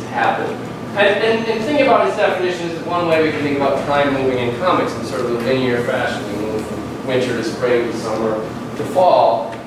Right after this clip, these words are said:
Um, and, and yeah, so we'll say enough about that. And so that's, you can look at this page of mine and say, sure, you read it left to right, top to bottom, it's read sequentially, and that's how it should be. But at the same time, because it's visual, because of how we take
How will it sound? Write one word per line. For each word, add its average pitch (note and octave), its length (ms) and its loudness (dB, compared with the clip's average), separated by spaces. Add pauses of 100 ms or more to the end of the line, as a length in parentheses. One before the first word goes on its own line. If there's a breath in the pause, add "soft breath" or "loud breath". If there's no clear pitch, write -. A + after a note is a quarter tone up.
(180)
Um, C#3 560 2 (100)
and, F#3+ 260 -6
and - 500 -8
yeah, - 360 -2
so - 140 -6
we'll G#2+ 100 -2
say D3+ 240 0
enough D#3+ 220 0
about - 240 0
that. - 280 -4
And F#3 120 -2
so A3+ 80 6
that's, B3 320 6
you - 420 -8
can B3+ 80 0
look C#4 140 6
at C4 100 6
this B3+ 220 4
page G3+ 240 6
of - 60 2
mine F3 260 6 (160)
and D#3+ 100 2
say, F#3 260 2
sure, E3+ 300 4
you F3 80 2
read A#3 200 2
it A#3+ 100 2
left F#3 260 4
to G3+ 60 0
right, - 380 2
top - 220 -2
to F3+ 60 -4
bottom, - 480 2
it's - 120 -6
read E3 260 4
sequentially, - 800 2
and C#3+ 80 -2
that's D3 200 -2
how - 140 4
it - 80 0
should D3 260 -2
be. - 140 -4 (720)
But A3+ 140 4
at A3 60 2
the G#3+ 60 -2
same C4+ 400 2
time, G3+ 340 2
because C4 320 2
it's - 120 -2
visual, C#3+ 460 2
because G#3+ 220 -4
of - 140 -2
how F3 240 4
we E3 160 0
take E3+ 240 0